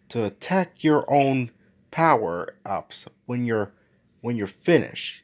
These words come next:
There, you, you little Dark Huggy. And I need some extra help.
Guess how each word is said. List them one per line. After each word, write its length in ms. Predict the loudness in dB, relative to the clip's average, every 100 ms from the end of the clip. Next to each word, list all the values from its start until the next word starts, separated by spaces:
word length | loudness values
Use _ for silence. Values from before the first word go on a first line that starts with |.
| -10
There, 240 | -8 -8
you, 260 | -10 -12 -14 _ _ _ _ _ _ _ _ _ _ _ _ _
you 160 | -6 -4
little 240 | -4 -6
Dark 300 | -6 -6 -8
Huggy. 500 | -4 -4 -4 -8 -14 _ -20 _ _ _ _ _ _ _ _ _ _ _ _ _ _ _ _ -20 _ _ _ _ _ _ _ -20 -18 -18 -20 _ _ _ _ _ _ _ _ _ _ -16
And 140 | -10
I 80 | -8
need 220 | -8 -6
some 200 | -6 -6
extra 260 | -6 -6 -4
help. 400 | -4 -4 -8